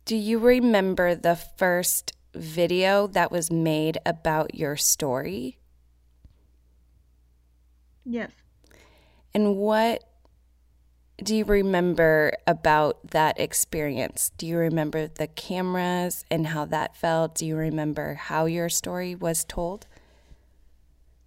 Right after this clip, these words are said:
Speaker 2: Like, what did they do? Something like that?
Speaker 1: Yeah,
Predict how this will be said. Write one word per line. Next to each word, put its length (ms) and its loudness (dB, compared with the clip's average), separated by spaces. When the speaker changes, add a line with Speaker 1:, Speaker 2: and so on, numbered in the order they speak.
Speaker 2:
Like, 220 -8
what 280 -6
did 200 -6
they 140 -4
do? 180 -6
Something 280 -2
like 160 -4
that? 200 -6
Speaker 1:
Yeah, 600 0